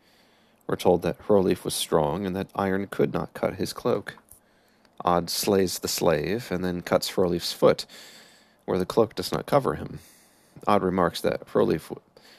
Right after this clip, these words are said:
was wounded. I'm, uh, imagining a kind of, "Ha ha, gotcha."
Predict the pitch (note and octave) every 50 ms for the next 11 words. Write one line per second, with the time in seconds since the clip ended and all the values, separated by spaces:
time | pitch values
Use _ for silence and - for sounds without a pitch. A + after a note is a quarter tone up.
0 | _ _ _ _ _ _ _ _ _ _ _ _ _ _ _ _ - G2 F#2 G2+
1 | B2 E3+ F3 B2+ F#2+ F2 G#2 B2 D#3+ - - - - - - - - - - -
2 | G2 F2+ E2+ - - - F2+ F#2 F#2+ F#2+ F2+ - G2+ F#2 F2 E2+ - - G2+ F#2
3 | F2 - - A#2 C3 - E3 D#3+ C#3+ A#2 G#2+ G#2 C#3+ C#3+ C3+ B2 - G2 E2 D#2
4 | D2+